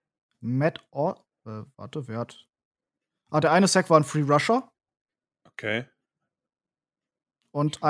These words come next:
Speaker 2: meine,
Speaker 1: Sack
Speaker 2: da lag
Speaker 1: kam von, äh, David Edwards.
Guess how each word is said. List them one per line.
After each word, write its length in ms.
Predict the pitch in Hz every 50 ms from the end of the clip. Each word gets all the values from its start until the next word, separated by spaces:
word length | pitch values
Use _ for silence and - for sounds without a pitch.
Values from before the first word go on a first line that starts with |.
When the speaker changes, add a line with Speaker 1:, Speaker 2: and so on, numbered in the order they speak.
| 156 175
Speaker 2:
meine, 20 | -
Speaker 1:
Sack 200 | - - 185 -
Speaker 2:
da 80 | 110
lag 140 | 113 113 110
Speaker 1:
kam 320 | 156 147 151 160 175 185
von, 560 | 180 - - - - 156 156 160 175 175 175 175
äh, 280 | 170 170 170 170 170
David 200 | 170 185 180 190
Edwards. 420 | 170 147 123 107 104 - - -